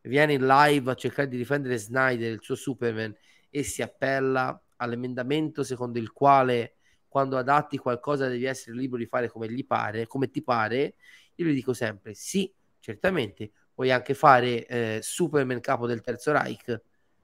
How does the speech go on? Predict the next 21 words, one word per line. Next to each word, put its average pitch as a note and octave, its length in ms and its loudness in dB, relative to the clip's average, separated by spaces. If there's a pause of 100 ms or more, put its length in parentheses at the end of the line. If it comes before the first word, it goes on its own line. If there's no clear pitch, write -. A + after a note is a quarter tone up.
(160)
però A#2+ 140 -2
devi D3 140 4
scrivermelo A2 500 -2
bene, G#2+ 440 -4 (480)
devi G#2+ 140 -8
scrivermi A#2 580 -2
un A#2 140 -6
arco A#2+ 260 0
narrativo A#2+ 800 0 (260)
che - 120 -12
giustifichi G#2+ 640 -6
la G#2+ 100 -10
sua B2+ 220 -2
posizione A#2 720 -2 (300)
agli G#2+ 160 -6
antipodi A#2+ 440 0
con G#2+ 160 -2
la G#2+ 60 0
natura A2 300 0
del G#2 160 -4
personaggio A2+ 800 0